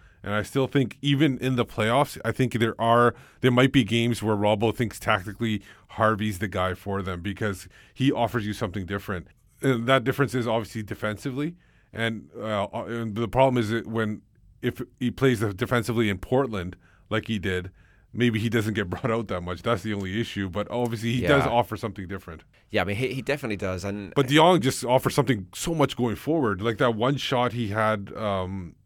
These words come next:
Speaker 1: uh, off that corner, uh, when he forced a
Speaker 2: Oh,
Speaker 1: save, uh,
Speaker 2: yeah.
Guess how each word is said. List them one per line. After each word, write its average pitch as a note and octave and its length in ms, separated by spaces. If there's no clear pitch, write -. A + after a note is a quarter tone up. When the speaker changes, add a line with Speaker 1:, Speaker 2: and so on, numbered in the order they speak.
Speaker 1:
uh, E2+ 180
off A2+ 260
that G#2+ 160
corner, A#2+ 440
uh, G#2 240
when G#2 280
he G#2 380
forced A#2+ 400
a D3+ 60
Speaker 2:
Oh, C#3+ 160
Speaker 1:
save, B2 400
uh, - 20
Speaker 2:
yeah. G#2+ 600